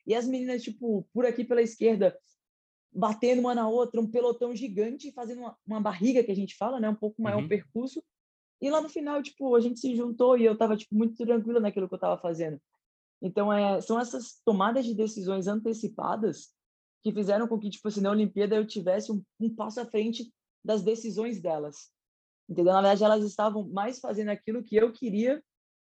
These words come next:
Speaker 1: <laughs> do que eu precisasse correr atrás de alguma coisa.
Speaker 2: E, e essa, é, sei lá, controlar a prova assim, ou batimento subir por causa da emoção na Olimpíada é diferente, ou você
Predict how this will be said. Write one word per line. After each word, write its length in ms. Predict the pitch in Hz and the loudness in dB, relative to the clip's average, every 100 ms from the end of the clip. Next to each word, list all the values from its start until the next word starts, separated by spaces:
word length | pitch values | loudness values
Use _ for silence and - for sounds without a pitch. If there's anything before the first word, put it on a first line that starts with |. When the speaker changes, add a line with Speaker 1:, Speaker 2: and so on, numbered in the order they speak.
| _ | _
Speaker 1:
<laughs> 180 | - 185 | -6 0
do 120 | 220 | 2
que 140 | 220 | 4
eu 80 | 233 | 4
precisasse 440 | 233 - 233 226 - | 4 -2 -2 -2 -2
correr 240 | 202 202 | 0 0
atrás 320 | 220 214 214 | -2 0 0
de 40 | 214 | 2
alguma 280 | 208 214 214 | 0 -2 -4
coisa. 480 | - 156 143 147 - - - - | -4 -4 -4 -8 -14 -20 -20 -14
Speaker 2:
E, 520 | - 151 127 143 131 127 | -8 -6 0 2 4 4
e 40 | |
essa, 960 | 123 127 127 139 120 113 104 71 82 - | 4 4 2 0 2 2 0 -6 -14 -8
é, 380 | 104 98 82 90 82 | -4 -4 -4 -8 -10
sei 220 | - 120 | -4 0
lá, 140 | 104 | 0
controlar 520 | 92 117 110 117 113 127 | -2 -4 -2 2 2 2
a 40 | |
prova 300 | - 117 104 | 2 -2 0
assim, 500 | 95 - 123 135 123 | -4 -6 -6 -4 -2
ou 260 | 110 101 90 | -2 -2 -2
batimento 640 | 104 110 110 120 127 127 | -4 -4 -6 -6 -6 -6
subir 360 | - 113 104 135 | -8 -6 -4 -4
por 120 | 131 | -2
causa 240 | 120 110 | -2 0
da 80 | 107 | 0
emoção 400 | 110 107 - 117 | -2 -2 -6 -6
na 100 | 113 | -4
Olimpíada 440 | 107 104 113 117 117 | -4 -4 -4 -2 0
é 140 | 104 | 0
diferente, 680 | 95 90 98 95 113 156 160 | -2 -8 -8 -6 -4 -6 -4
ou 120 | 175 | -4
você 520 | 147 131 - 123 107 | -4 -6 -4 -2 -2